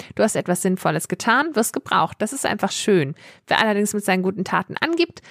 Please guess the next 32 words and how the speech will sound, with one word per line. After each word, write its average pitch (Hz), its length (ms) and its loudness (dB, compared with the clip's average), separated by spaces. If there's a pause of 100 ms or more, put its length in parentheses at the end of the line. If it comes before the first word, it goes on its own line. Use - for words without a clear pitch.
(100)
kann - 180 0
anderen 226 280 2
schon 220 180 0
gehörig 269 440 2
auf - 80 -4
den 339 120 -2
Keks - 280 -4
gehen. 147 320 -4 (400)
Tja, 247 240 0 (180)
so. 190 300 0 (420)
So 349 180 6
einfach 247 380 2
ist - 180 -2
es, - 120 -6
ein 196 100 -2
guter 185 240 -2
Mensch 180 220 -2
zu - 140 -14
sein. 147 140 -6
Manchmal 247 280 -2
ist 220 40 0
es 208 160 -4
wirklich 151 220 -4
nicht 143 140 -10
so - 80 -12
schwer, - 340 -10
ne? 180 120 -4 (520)
Dann 226 180 4
haben 254 140 2
wir 240 80 4
hier, 233 300 6
ähm, 185 600 2